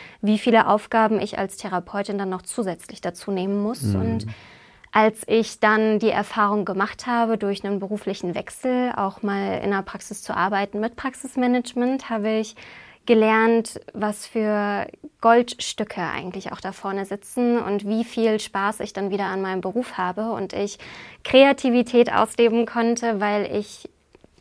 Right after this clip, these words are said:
Speaker 1: mehr Zeit de facto mit dem Patienten dann
Speaker 2: Mhm.
Speaker 1: auch hatte. Und deswegen ist das so ein sehr großes Herzensthema
Speaker 2: Mhm.
Speaker 1: für mich, dass ich sage, ich möchte euch sehr viel auch zurückgeben von all dem, was ihr mir dann auch wieder an Leidenschaft zurückgegeben habt.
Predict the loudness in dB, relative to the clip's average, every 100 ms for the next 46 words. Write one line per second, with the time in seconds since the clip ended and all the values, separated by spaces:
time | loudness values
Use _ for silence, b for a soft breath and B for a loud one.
0 | -4 0 0 -2 -6 -4 0 0 0 0
1 | 0 -2 -6 -6 -4 -2 -2 -4 -4 -6
2 | -6 -10 -8 -8 -4 -2 -2 -2 -4 -6
3 | -6 -4 -2 -4 -8 -4 -2 0 -2 -4
4 | -4 -4 -6 B B B B 0 2 6
5 | 6 6 2 -2 -2 -2 -2 -6 -4 -2
6 | -2 -2 -2 -2 -2 -4 -2 -2 0 0
7 | 0 0 0 2 2 2 2 4 4 4
8 | -2 4 6 6 6 4 4 4 2 4
9 | 6 6 6 4 2 2 4 6 6 6
10 | 6 6 4 0 0 2 2 0 -2 -4
11 | -2 -2 0 -2 -2 -4 -8 -10 -12 -12
12 | -12 -14 -14 -14 -18 -20